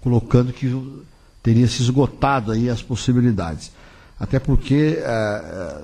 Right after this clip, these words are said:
nós estamos à espera de um decreto que também, eh, tem seu tempo de maturação. Então, nós precisaríamos tentar,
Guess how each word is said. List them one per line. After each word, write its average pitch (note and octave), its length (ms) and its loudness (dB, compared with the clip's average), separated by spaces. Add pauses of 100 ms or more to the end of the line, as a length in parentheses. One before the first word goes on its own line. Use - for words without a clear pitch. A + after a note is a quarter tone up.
nós A2 300 2
estamos B2 340 4 (800)
à - 160 -6
espera B2+ 480 2
de G#2+ 80 0
um A#2 80 2
decreto C#3 460 -2
que E3 80 -8
também, C3+ 500 2 (640)
eh, A#2+ 260 -10
tem A#2+ 160 -4
seu B2 220 -6
tempo B2 260 -2
de B2+ 80 -6
maturação. B2 680 4
Então, A2+ 160 2
nós B2 120 0
precisaríamos B2 840 -2 (840)
tentar, C3+ 720 4